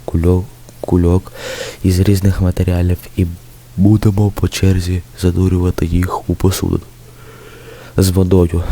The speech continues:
а потім відпускати далі, залежно від густини тіла. Можливі різні варіанти: занурення, плавання всередині рідини, спливання, плавання на поверхні рідини.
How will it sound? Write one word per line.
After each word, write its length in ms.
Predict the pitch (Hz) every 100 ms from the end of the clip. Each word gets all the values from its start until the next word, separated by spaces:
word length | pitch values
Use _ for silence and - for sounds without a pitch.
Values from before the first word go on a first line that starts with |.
| -
а 80 | 98
потім 520 | - 98 101 - 90 90
відпускати 720 | 95 - 92 - 104 107 98
далі, 340 | 87 85 80 82 - - - -
залежно 460 | 92 90 92 90 90
від 160 | 90 90
густини 540 | 92 92 - 92 98
тіла. 440 | 95 87 85 85 85 - -
Можливі 580 | 92 92 92 98 95 92
різні 360 | 92 101 98 95
варіанти: 640 | 92 92 87 85 82 - - - -
занурення, 840 | 95 90 92 87 104 104 101 98 95
плавання 600 | - 90 90 90 87 90
всередині 760 | - - 85 82 85 90 90
рідини, 540 | 87 85 85 82 82 80 - - -
спливання, 760 | - - 90 87 98 104 101 92
плавання 540 | 90 87 90 90 90
на 120 | 90
поверхні 580 | 85 85 87 90 - 85
рідини. 420 | 82 85 85 82